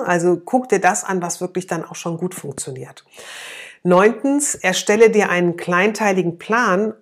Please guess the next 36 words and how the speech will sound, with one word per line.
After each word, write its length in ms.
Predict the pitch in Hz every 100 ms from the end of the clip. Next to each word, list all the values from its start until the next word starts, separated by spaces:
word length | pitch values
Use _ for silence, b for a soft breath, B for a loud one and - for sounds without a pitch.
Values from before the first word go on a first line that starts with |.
| _
um, 500 | 208 240 262 277 277 _ _ -
ähm, 420 | 190 190 185 185
den 180 | 180 175
Veränderungsprozess 1300 | - 170 214 294 233 185 - - - - 208 202
auch 140 | - 180
strukturiert 680 | - 196 185 185 175 208 214
gestalten 540 | 180 - 175 190 185
zu 160 | - 151
können. 260 | - 139
Also 320 | 151 151 156
hab 140 | 196 202
so 140 | -
eine 120 | 202
Idee, 460 | 190 180 185 196 220 B B
was 220 | - 190 -
so 80 |
die 120 | 196 190
nächsten 380 | 190 190 -
Schritte 580 | 180 - 254 247 165 147 -
sind, 420 | 143 156 135 - B B B
weil 160 | 165
das 220 | 170 190 -
gibt 200 | 220 220
dir 120 | 196
einfach 300 | 170 165 156
Sicherheit 800 | - 247 - 220 156 156 202 -
und, 540 | - 190 185 185 -
ähm, 360 | - 185 180 180 B B B
du 140 | 196
bist 340 | 180 185 214 -
dann 200 | 196 180
eben 220 | 190 190
nicht 280 | 190 214 -
so 80 |
davon, 640 | 190 185 180 185 180 175 170
ähm, 360 | 160 170 170